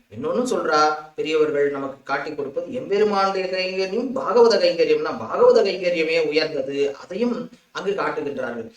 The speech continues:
அப்போ நம்ம பகவத் கைங்கரியத்துக்கு இடையூறாக ஏதாவது கர்மாக்கள் இருக்குமாயின் அதை தள்ளி வைத்துவிட்டு எம்பெருமானுடைய கைங்கரியத்தில் ஈடுபட வேணும் அப்படிங்கிறது தான் ஆண்டாள் இங்கு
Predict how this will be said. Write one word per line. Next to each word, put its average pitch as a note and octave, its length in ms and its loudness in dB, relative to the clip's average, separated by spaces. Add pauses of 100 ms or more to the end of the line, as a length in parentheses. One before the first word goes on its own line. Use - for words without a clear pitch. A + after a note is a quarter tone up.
(180)
அப்போ - 320 -6 (640)
நம்ம B2+ 240 -14
பகவத் F#3 460 -4
கைங்கரியத்துக்கு F3+ 1200 -4
இடையூறாக G#3 760 6
ஏதாவது F3 380 4 (100)
கர்மாக்கள் D#3+ 440 0
இருக்குமாயின் C3 680 -2 (260)
அதை C3 220 -8 (120)
தள்ளி G3 320 -2
வைத்துவிட்டு D3 600 -2 (380)
எம்பெருமானுடைய D#3+ 800 -2
கைங்கரியத்தில் D#3 840 0
ஈடுபட G3 460 0
வேணும் B2+ 540 -8
அப்படிங்கிறது D3 420 -6
தான் D#3+ 160 -2
ஆண்டாள் C#3 360 -6
இங்கு C#3 220 -2